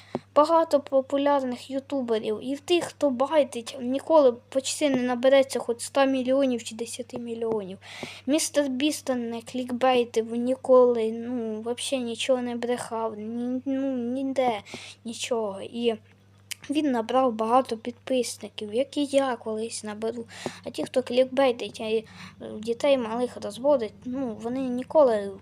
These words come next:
м, м, даже не можуть мечтати об мільйонами підписчиків. Ну, це вообще невозможно. Ну, і такі люди просто. І ще ті, хто вставляють рекламу. Наприклад, наш любимий Дакплей,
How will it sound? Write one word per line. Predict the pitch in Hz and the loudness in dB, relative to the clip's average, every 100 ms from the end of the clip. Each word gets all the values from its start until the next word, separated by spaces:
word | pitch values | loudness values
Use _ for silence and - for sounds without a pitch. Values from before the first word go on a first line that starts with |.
| - | -12
м, | 226 226 - 220 226 226 247 | -10 -10 -10 -10 -8 -4 0
м, | 269 262 | 2 6
даже | 294 277 277 | 6 6 2
не | 285 | 2
можуть | 285 302 269 254 | 2 2 0 0
мечтати | 254 240 - 262 233 233 | 0 0 0 0 0 -2
об | |
мільйонами | 233 240 240 262 254 226 220 | -2 0 4 4 2 -2 -4
підписчиків. | 220 233 - 247 233 220 - 190 185 - - - - - | -6 -8 -8 -8 -6 -6 -8 -10 -14 -14 -16 -18 -18 -8
Ну, | 254 240 190 - - _ - | -2 -2 -4 -10 -20 _ -6
це | 240 | -6
вообще | 233 240 - 220 | -4 -8 -6 -6
невозможно. | 185 196 196 208 180 175 - _ _ _ _ _ _ _ _ _ _ _ _ _ _ _ - _ _ _ _ - - _ - _ _ - | -8 -10 -10 -10 -12 -14 -20 _ _ _ _ _ _ _ _ _ _ _ _ _ _ _ -20 _ _ _ _ -20 -20 _ -20 _ _ -4
Ну, | 302 311 | 0 2
і | 285 | 2
такі | - 262 - 294 254 | 2 2 2 -2 0
люди | 302 269 233 | -2 0 -2
просто. | 240 254 247 - 208 - - - - | -2 -4 -4 -6 -14 -14 -12 -12 -6
І | |
ще | 175 - 285 | -2 -2 -2
ті, | - 311 | -2 -4
хто | - 262 | -4 -6
вставляють | - - 240 254 254 233 233 | -4 -2 2 4 4 4 0
рекламу. | 220 220 196 185 190 | -6 -6 -6 -6 -6
Наприклад, | 262 - 330 - 254 220 | -6 -2 -2 4 4 2
наш | 214 262 - | -4 -8 -8
любимий | 220 226 247 240 208 | -6 0 0 0 -2
Дакплей, | 202 - - 190 190 202 185 | -6 -10 -8 -6 -4 -4 -6